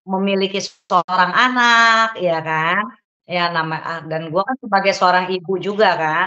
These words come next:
yang pernah melahirkan, pernah menyusui anak, mendidik anak. Ya, namanya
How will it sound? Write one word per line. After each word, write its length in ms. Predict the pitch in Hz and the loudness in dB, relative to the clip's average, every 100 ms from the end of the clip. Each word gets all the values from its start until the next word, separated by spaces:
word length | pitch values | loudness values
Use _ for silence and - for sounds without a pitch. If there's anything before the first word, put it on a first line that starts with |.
| - | -2
yang 140 | 170 165 | -4 -4
pernah 220 | 170 160 | -4 -6
melahirkan, 880 | 151 147 180 254 262 262 247 247 247 - | -6 -2 0 0 2 2 4 4 2 -4
pernah 240 | 170 170 170 | -4 -4 -4
menyusui 680 | 165 - 165 - 175 165 170 | -10 -10 -8 -4 -2 -2 0
anak, 560 | 190 254 262 254 247 - - _ _ _ _ | 2 4 4 4 4 0 -12 _ _ _ _
mendidik 420 | 165 160 160 175 160 | -6 -2 -2 -2 0
anak. 440 | 214 262 254 247 247 - _ _ _ _ - | 2 4 6 4 2 -6 _ _ _ _ -4
Ya, 200 | 165 160 | -2 0
namanya 340 | 175 220 247 | 0 2 4